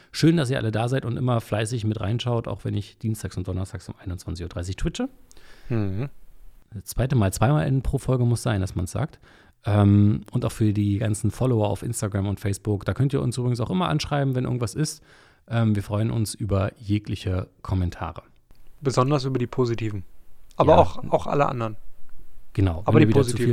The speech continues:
Speaker 1: viel,
Speaker 2: noch mehr.
Speaker 1: wenn wir wieder zu viel Quatsch, äh,
Speaker 2: Was?
Speaker 1: erzählen, dann
Speaker 2: Ich
Speaker 1: schreibt
Speaker 2: weiß.
Speaker 1: das gerne auch.
Speaker 2: Du,
Speaker 1: Äh,
Speaker 2: du meinst,
Speaker 1: äh, die,
Speaker 2: du redest
Speaker 1: die
Speaker 2: wahrscheinlich
Speaker 1: meisten
Speaker 2: nur von
Speaker 1: Kom-,
Speaker 2: dir, oder?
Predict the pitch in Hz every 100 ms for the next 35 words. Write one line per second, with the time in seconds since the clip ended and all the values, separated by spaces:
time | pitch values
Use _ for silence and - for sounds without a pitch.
0 | 110 - 131 113 110 - 110 113 110 110
1 | - 98 117 - - 131 - - - -
2 | 107 104 104 104 - - - 247 - -
3 | - 123 127 107 101 95 95 95 - 104
4 | 98 98 - 95 95 95 - - - 139
5 | 120 113 107 107 131 127 - 139 131 143
6 | 131 - 123 135 127 139 139 123 123 120
7 | 123 170 151